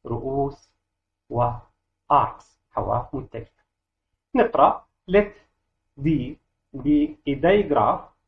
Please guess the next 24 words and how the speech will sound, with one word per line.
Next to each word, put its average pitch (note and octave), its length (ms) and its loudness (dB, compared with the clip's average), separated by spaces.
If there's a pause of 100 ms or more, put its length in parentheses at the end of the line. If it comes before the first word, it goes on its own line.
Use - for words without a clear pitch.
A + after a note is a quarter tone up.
(160)
أيضًا D#3+ 260 2 (160)
without F#3+ 360 0
loops G3 420 -10 (1080)
with A#2+ 180 -2 (220)
n F3+ 200 4
vertices، G3 760 -2 (1300)
وراح - 420 -8
أسمي E3 400 0
ال D#3 120 -4
vertices E3+ 760 -6 (180)
one، D#3+ 360 2
two - 40 -20
لغاية E3+ 760 -2
n، F3 140 -6 (840)
and F3 360 0 (200)
m C#4 360 4
arcs، - 560 0 (1600)
مش G#2+ 160 -12
ضروري D3+ 340 0
نفس E3+ 300 -4
العدد D#3 560 0
من D#3 120 0
ال C#3+ 120 -2
vertices. D3 580 -6